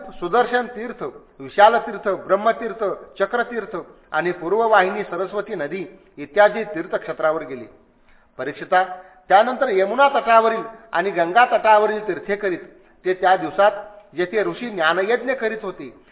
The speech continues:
त्या नैमिषारण्यात गेले. दीर्घकाल यज्ञ करणारे ऋषी बलराम आलेले पाहताच आसनावरून उठले आणि त्यांनी त्यांचे स्वागत केले. तसेच योग्यतेनुसार नमस्कार करून व आशीर्वाद देऊन त्यांचा सन्मान केला.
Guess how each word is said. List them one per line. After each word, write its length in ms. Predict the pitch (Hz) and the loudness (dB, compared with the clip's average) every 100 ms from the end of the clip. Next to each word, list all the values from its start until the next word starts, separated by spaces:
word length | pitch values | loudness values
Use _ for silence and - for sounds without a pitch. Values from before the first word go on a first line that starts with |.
| _ | _
त्या 120 | 190 190 | 2 2
नैमिषारण्यात 760 | 151 143 185 202 175 185 180 160 | 0 -6 -2 0 0 0 -6 -6
गेले. 280 | 131 107 _ _ _ _ _ | -14 -14 _ _ _ _ _
दीर्घकाल 720 | 113 147 180 160 160 165 170 | -10 0 0 0 0 4 4
यज्ञ 300 | 156 170 175 | 4 -4 -6
करणारे 500 | 175 165 165 170 180 | -4 -2 2 2 2
ऋषी 320 | 156 - 180 - - _ - | -4 -8 -12 -12 -20 _ -2
बलराम 440 | 156 185 240 254 | 2 6 6 6
आलेले 340 | 208 196 214 214 | 2 2 0 2
पाहताच 440 | 185 147 214 208 | 2 2 4 4
आसनावरून 720 | 208 143 - 185 190 202 190 | 4 0 0 2 2 0 -4
उठले 460 | 143 165 160 123 _ _ _ 131 | -10 -10 -12 -14 _ _ _ -8
आणि 160 | 147 | -8
त्यांनी 320 | 147 135 160 214 - _ _ | -4 -2 -2 -8 -14 _ _
त्यांचे 260 | 151 156 202 | -4 -4 -6
स्वागत 320 | 143 123 175 - | -6 -6 -8 -12
केले. 140 | 135 113 _ _ _ _ _ _ _ 185 | -16 -18 _ _ _ _ _ _ _ -4
तसेच 280 | 185 262 | -2 -2
योग्यतेनुसार 800 | 240 185 190 - - 254 247 254 | 0 0 0 -2 -2 0 4 4
नमस्कार 420 | 214 196 196 233 | 4 -2 2 2
करून 280 | 226 233 226 | 2 -2 0
व 60 | 226 | 4
आशीर्वाद 480 | 160 143 196 202 156 | 4 4 2 2 2
देऊन 280 | 156 156 | -6 -12
त्यांचा 540 | 139 - _ 160 160 180 | -16 -20 _ -4 -2 -4
सन्मान 360 | 139 127 151 | -4 -6 -8
केला. 280 | 170 147 117 | -8 -12 -14